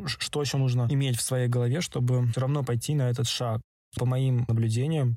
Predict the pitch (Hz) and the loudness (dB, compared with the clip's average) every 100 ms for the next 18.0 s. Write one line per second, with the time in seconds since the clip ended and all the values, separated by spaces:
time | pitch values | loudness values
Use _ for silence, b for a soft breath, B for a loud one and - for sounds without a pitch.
0 | - 135 123 123 131 135 127 120 - 135 | -2 -2 0 0 2 2 2 -2 -2 -2
1 | 143 123 117 120 120 113 123 110 110 120 | 0 2 2 2 0 2 2 2 0 0
2 | 151 175 131 123 120 123 113 - - 113 | 0 0 0 0 0 0 -2 -4 -2 0
3 | 117 113 113 - - 117 120 117 123 120 | 2 2 0 -2 -2 -2 -2 0 2 2
4 | 113 117 113 110 113 131 170 165 131 117 | 2 2 2 2 2 2 2 0 0 0
5 | 131 120 123 117 - 113 117 127 127 135 | -2 -2 0 0 -2 0 0 0 0 0
6 | 120 113 110 123 123 170 135 113 117 123 | 2 2 0 0 0 2 2 0 0 -2
7 | 131 151 160 131 131 127 123 123 131 127 | 0 -2 -2 -2 0 0 0 -2 0 0
8 | 131 123 120 151 135 120 135 - 120 117 | 2 2 2 2 0 0 -2 -2 0 0
9 | 123 127 120 123 120 120 113 117 117 113 | 2 2 2 2 0 0 2 2 0 0
10 | 110 127 - 143 131 127 131 131 127 131 | 0 0 -2 -2 -2 0 0 0 0 0
11 | 120 131 113 113 - 135 131 131 143 135 | 0 0 -2 -2 -4 -2 0 0 0 0
12 | 117 127 127 117 117 135 127 117 - 123 | 0 0 0 0 -2 0 0 -2 -2 -2
13 | 135 139 123 120 120 135 127 117 - 120 | 0 2 2 0 0 2 2 2 0 2
14 | 123 117 123 117 113 - 120 120 117 113 | 2 2 2 2 0 0 2 2 0 0
15 | 131 175 160 120 123 123 123 123 117 113 | 0 2 0 2 2 2 0 -2 -2 0
16 | 123 135 135 120 110 117 123 117 113 113 | 0 0 2 0 0 -2 0 0 0 0
17 | 113 113 117 117 113 113 110 113 120 120 | 0 2 0 0 0 2 2 0 0 -2